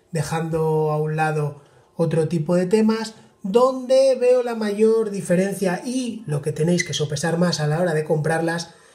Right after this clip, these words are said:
es el tema de los controles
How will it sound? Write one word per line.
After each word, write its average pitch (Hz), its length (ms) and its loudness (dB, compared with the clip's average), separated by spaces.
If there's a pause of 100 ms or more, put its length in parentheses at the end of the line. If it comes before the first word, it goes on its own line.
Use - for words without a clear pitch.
(240)
es 214 360 4 (260)
el 185 300 2
tema 214 500 0 (400)
de 208 500 2
los 151 220 -2
controles 202 800 0